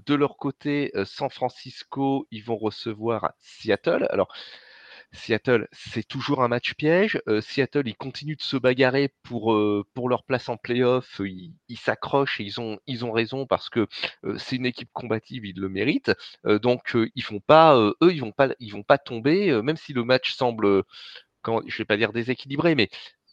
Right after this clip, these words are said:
largement en faveur de San Francisco, euh, les Seahawks, ils vont pas, euh, ils vont pas tomber sans, euh,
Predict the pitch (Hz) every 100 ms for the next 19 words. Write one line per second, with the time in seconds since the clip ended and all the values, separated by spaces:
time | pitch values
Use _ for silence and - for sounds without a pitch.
0 | _ 104 131 - 151 143 135 - 120 117
1 | - 104 - 90 101 - 196 127 - 104
2 | 104 110 - 190 220 117 104 98 160 160
3 | 135 104 - 104 104 170 - 113 170 -
4 | - 120 113 101